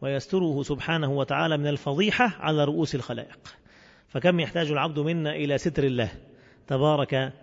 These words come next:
وتعالى. والله سبحانه وتعالى ي-، يستر العبد، فما زال العبد يصر على المعصية حتى يفضحه الله. دي قضية مهمة جدا، أن كثير من الناس من يسترهم الله تبارك وتعالى، يفعل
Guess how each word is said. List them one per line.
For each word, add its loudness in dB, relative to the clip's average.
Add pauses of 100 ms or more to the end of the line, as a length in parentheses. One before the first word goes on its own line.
(280)
وتعالى. -4 (540)
والله -2
سبحانه -2
وتعالى -2 (600)
ي-، -8
يستر 0
العبد، -6 (100)
فما 0
زال 2
العبد 0
يصر 6
على 2
المعصية 0
حتى 0
يفضحه 0
الله. -4 (360)
دي -10
قضية 0
مهمة 2
جدا، 0 (840)
أن -2
كثير 0
من 0
الناس -4 (220)
من 0
يسترهم 4
الله 0 (200)
تبارك -4
وتعالى، -6
يفعل -2